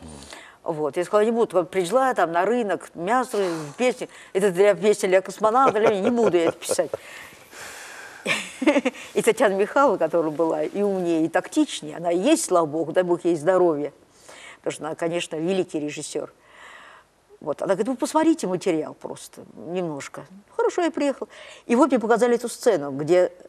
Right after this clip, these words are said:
э, Доронина поёт. И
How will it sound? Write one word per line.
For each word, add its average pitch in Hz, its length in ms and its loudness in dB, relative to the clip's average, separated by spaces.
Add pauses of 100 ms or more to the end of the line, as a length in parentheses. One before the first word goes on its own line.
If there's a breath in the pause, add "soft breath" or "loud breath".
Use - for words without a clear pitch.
э, - 80 -18 (140)
Доронина 160 560 2
поёт. 185 480 0 (2000 soft breath)
И 214 260 0